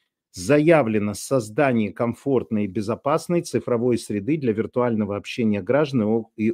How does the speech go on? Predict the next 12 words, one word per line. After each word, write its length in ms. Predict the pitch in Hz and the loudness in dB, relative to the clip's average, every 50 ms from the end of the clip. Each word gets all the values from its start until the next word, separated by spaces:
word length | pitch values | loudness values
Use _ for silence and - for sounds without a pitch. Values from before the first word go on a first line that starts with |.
| - | 0
органов 500 | - 135 135 127 117 117 113 110 117 107 | 2 2 2 4 2 0 0 0 0 -2
власти. 520 | 101 98 98 92 - - - - - - - _ _ _ _ _ _ _ _ _ _ _ | -4 -6 -8 -8 -10 -12 -16 -20 -20 -20 -20 _ _ _ _ _ _ _ _ _ _ _
Значит, 480 | 117 139 151 147 - - 147 135 - - | -2 0 0 0 0 -2 -4 -4 -4 -6
э, 580 | - 120 123 120 117 117 113 110 107 110 107 - _ | -6 -4 -2 -2 0 0 0 0 -2 -2 -4 -4 _
почему, 720 | 139 135 - - - 147 147 160 175 190 190 190 180 170 - _ _ _ _ _ _ _ _ _ _ _ _ _ _ _ _ _ _ _ - | -6 -6 -4 -4 -2 -2 0 2 2 2 2 0 -2 -4 -10 _ _ _ _ _ _ _ _ _ _ _ _ _ _ _ _ _ _ _ -6
э, 600 | 123 113 110 107 107 107 104 101 101 98 95 92 - _ _ _ _ _ _ _ - - | -4 -4 -2 -2 -4 -4 -6 -6 -8 -8 -10 -10 -12 _ _ _ _ _ _ _ -10 -6
э, 160 | 127 113 113 | -4 -4 -4
почему 480 | 107 - - 131 - - 151 156 185 185 | -2 -4 -6 -6 -4 -2 -2 0 2 2
эти 240 | 160 147 143 - 135 | 2 0 0 0 -2
мудаки, 720 | 131 127 104 123 123 120 - - 180 190 202 202 208 101 95 90 - - | -2 0 2 0 0 0 -4 -8 -8 -6 -4 -2 0 0 -2 -2 -4 -4
э, 320 | 117 110 110 107 107 104 - | -4 -2 0 0 -2 -2 -4
идут 420 | 123 113 107 123 160 170 170 - | -6 -4 -2 0 0 -2 -2 -6